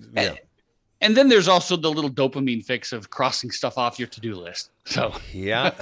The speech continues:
Speaker 1: yeah, that's a wonderful
Speaker 2: love that
Speaker 1: thing.
Speaker 2: little, "Yep, I did it."
Speaker 1: That's, yeah. Well, you know, I've said this before, probably. I w-, if I've done something, I will add it to the list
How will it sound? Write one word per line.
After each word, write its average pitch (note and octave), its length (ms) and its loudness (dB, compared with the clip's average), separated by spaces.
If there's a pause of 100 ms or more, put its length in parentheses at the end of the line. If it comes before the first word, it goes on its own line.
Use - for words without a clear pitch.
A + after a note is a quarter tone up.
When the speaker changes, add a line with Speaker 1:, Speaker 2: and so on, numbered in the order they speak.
(180)
Speaker 1:
yeah, A#2 240 2
that's G#2+ 240 -6
a A2 60 -2
wonderful A#2 320 4
Speaker 2:
love F#3+ 80 0
that D#3+ 120 6
Speaker 1:
thing. B2+ 80 -2
Speaker 2:
little, C3+ 220 2
"Yep, A2+ 340 0 (140)
I C#3+ 100 2
did D3 180 0
it." A#2+ 120 -2 (560)
Speaker 1:
That's, A2+ 220 -4
yeah. A2 380 0 (300)
Well, C#3 100 4
you G3 140 4
know, C#3 160 4
I've G#2 200 2
said G2+ 240 0
this F#2 140 -4
before, F#2 360 -4
probably. D#2+ 420 -4 (360)
I G#2+ 160 0
w-, A#2+ 220 -4 (400)
if A2+ 140 -6
I've C3+ 220 -2
done C3 220 0
something, E2+ 420 -4
I F2 80 -4
will F2+ 200 -6
add G2 220 -4
it - 100 -8
to A2+ 120 -4
the G#2 140 -2
list F2+ 420 -4